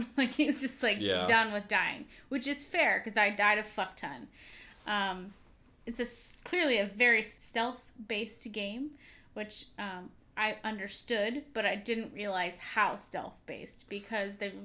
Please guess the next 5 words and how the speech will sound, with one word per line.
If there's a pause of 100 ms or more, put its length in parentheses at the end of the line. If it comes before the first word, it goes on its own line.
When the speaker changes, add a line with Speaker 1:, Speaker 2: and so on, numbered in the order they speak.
Speaker 1:
literally
is
no
hand-to-hand
combat,